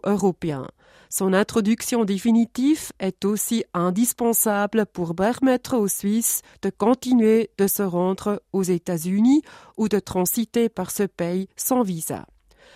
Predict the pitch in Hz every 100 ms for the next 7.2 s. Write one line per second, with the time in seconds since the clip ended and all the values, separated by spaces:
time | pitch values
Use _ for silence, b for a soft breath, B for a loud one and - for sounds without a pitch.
0 | b b - 196 214 226 - 190 175 -
1 | 254 294 - 262 240 277 - 277 285 208
2 | 208 226 214 185 202 214 - 170 - -
3 | 247 226 208 226 233 196 208 214 208 -
4 | 214 196 175 170 180 185 196 214 B B
5 | - 285 - 262 208 - 190 156 - -
6 | 175 175 165 - 165 - 185 - 175 160
7 | 151 135